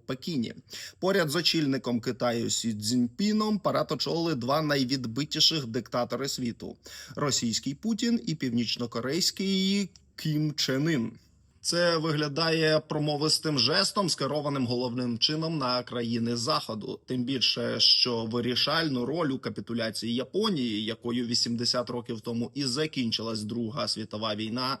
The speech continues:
не відіграв ні Радянський Союз, ні тим більше Північна Корея.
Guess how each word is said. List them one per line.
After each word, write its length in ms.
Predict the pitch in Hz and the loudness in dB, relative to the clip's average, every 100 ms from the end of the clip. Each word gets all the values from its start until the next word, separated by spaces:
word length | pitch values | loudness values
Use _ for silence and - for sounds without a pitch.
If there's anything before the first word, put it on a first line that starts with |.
| - | -4
не 160 | 175 | -4
відіграв 480 | 175 143 139 139 131 | -2 -4 -4 -2 -2
ні 420 | 123 120 120 117 - | 0 0 0 -2 -6
Радянський 520 | - 120 113 113 - 131 | -6 -4 -4 -4 -4 -4
Союз, 440 | 156 165 196 - - | -4 -2 -2 -6 -6
ні 120 | 214 | -6
тим 280 | 160 131 120 | -2 -2 -2
більше 520 | 123 135 - 151 123 - _ _ _ | 0 0 0 -2 -4 -8 _ _ _
Північна 640 | 135 107 104 110 - 120 | 0 2 2 2 2 0
Корея. 680 | 117 127 120 117 110 101 - | -2 -2 2 0 2 0 -2